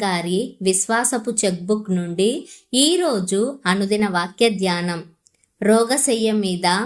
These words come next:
యెహోవా వానిని ఆదరించును. కీర్తనల గ్రంథము నలభై ఒకటవ అధ్యాయము మూడవ వచనము. ఈ వాగ్దానం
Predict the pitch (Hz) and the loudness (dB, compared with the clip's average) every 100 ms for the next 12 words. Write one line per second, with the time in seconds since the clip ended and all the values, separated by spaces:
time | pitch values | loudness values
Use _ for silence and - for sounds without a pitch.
0 | 254 - 190 190 233 254 262 262 226 202 | -4 0 2 2 2 0 2 0 2 0
1 | 190 196 226 202 180 180 180 180 180 208 | 0 0 0 0 -2 0 -2 -2 -2 -2
2 | 180 170 - _ _ _ - 330 359 381 | -2 -4 -10 _ _ _ 2 4 4 0
3 | 349 320 285 214 208 214 208 202 247 - | 0 0 0 0 0 0 0 0 -2 -4
4 | 220 190 185 202 240 233 226 214 214 208 | 0 2 2 0 0 0 -2 -2 0 0
5 | 180 165 190 202 196 185 185 220 - 202 | -2 -2 0 0 0 -4 -4 -4 -6 -4
6 | 196 196 190 220 220 185 - 175 170 170 | -2 0 0 0 -2 -4 -4 -4 -4 -6
7 | 160 _ _ _ - - - 208 185 190 | -10 _ _ _ -20 -10 0 2 4 4
8 | 214 196 233 240 220 226 | 4 2 2 2 2 -2